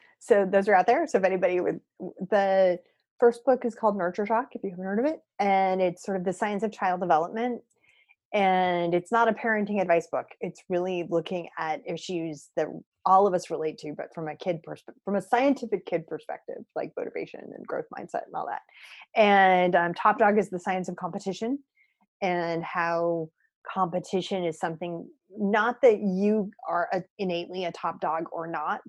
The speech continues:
but how to use competition in competitive environments to be your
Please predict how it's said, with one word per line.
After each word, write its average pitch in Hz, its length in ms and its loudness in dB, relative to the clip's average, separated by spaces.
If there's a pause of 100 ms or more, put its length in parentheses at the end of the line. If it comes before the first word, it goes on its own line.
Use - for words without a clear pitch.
but 180 160 -6
how 185 360 2
to 190 100 -10
use 170 260 -6
competition 170 680 -8
in 156 100 -8
competitive 156 440 -12
environments - 520 -12 (260)
to 175 120 -6
be 165 140 -8
your 151 240 -6